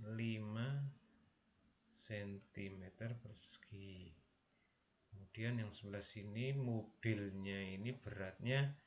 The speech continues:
empat ribu Newton. Kemudian luas penampangnya dua ratus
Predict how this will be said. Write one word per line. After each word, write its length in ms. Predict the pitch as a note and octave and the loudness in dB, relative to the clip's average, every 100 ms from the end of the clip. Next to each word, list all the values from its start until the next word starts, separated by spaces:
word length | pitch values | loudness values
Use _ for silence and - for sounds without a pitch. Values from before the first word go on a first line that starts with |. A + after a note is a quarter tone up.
| - _ _ _ _ - | -20 _ _ _ _ -8
empat 960 | A#2+ A2+ A2+ - - A2 G#2 - A2+ | -2 -2 -2 -12 -2 0 0 -4 -4
ribu 1080 | G#2+ G#2 G2 - _ _ - - A2+ B2+ C3+ C3+ A#2+ G#2 G#2 | -4 -6 -8 -12 _ _ -20 -4 0 2 0 -2 -6 -10 -8
Newton. 640 | G#2 G2 G#2 G2+ G2 G2 F2+ F2+ F2+ - _ _ _ _ _ _ - | -8 -6 -2 0 0 -2 -6 -10 -12 -16 _ _ _ _ _ _ -10
Kemudian 720 | G#2 G2+ G2+ - G#2+ A#2+ C#3 D3+ D#3 - - - | -6 -4 -6 -2 2 6 6 4 0 -4 -20 -10
luas 240 | A2 G#2+ - | -2 -2 -2
penampangnya 760 | - G#2+ G2+ G2 G2 G2 A#2+ C3+ - | -2 -2 -2 -2 -4 -2 -2 -2 -6
dua 280 | G2+ F#2+ F#2+ | -4 -4 -2
ratus 680 | F#2+ F2+ - A#2+ C#3 - | -6 -10 -2 2 2 0